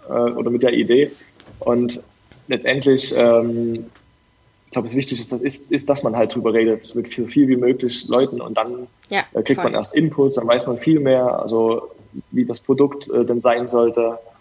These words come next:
Speaker 2: Ja.
Speaker 1: Und, äh, da viel offener durch die Welt zu gehen, als statt alles in, heimlich zu halten und kann ich dir jetzt nicht erzählen. Und
Speaker 2: Ja, total. Voll. Vor
Speaker 1: <laughs> Ja,
Speaker 2: allem, als ob die
Speaker 1: das ist halt, ja.
Speaker 2: Umsetzung gleich wäre. Das ist auch, äh,
Speaker 1: Ja.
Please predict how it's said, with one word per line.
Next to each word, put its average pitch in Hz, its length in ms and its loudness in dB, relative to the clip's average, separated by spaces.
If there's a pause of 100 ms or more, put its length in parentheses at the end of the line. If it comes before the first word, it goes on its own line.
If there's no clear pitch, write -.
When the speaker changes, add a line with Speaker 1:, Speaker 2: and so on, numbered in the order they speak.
(300)
Speaker 2:
Ja. 208 120 0
Speaker 1:
Und, 110 360 -2
äh, 110 180 2
da 107 140 2
viel - 160 -4
offener 113 480 2 (120)
durch - 120 -12
die 110 100 -2
Welt 113 180 2
zu 117 120 -2
gehen, 113 280 2
als 107 280 -2
statt - 280 -4 (140)
alles 110 260 0
in, 113 280 -6 (200)
heimlich 131 300 2
zu 107 140 -12
halten 113 340 0
und 104 280 -6 (460)
kann 127 140 -6
ich 120 80 -2
dir 117 120 -4
jetzt 113 120 -4
nicht 120 120 -2
erzählen. 120 520 -4
Und 110 80 -6
Speaker 2:
Ja, 180 160 2 (240)
total. 165 460 0
Voll. - 540 -2
Vor 120 120 2
Speaker 1:
<laughs> - 0 -
Ja, - 80 6
Speaker 2:
allem, - 80 2
als 202 160 -4
ob 214 180 -2
die 202 280 -2
Speaker 1:
das - 100 -4
ist 139 180 -2
halt, 120 320 2 (300)
ja. 196 80 0
Speaker 2:
Umsetzung 196 800 -2 (160)
gleich 202 400 0
wäre. 160 460 2 (140)
Das - 160 -8
ist - 140 -2
auch, 170 300 2 (160)
äh, - 80 -4 (160)
Speaker 1:
Ja. 139 260 2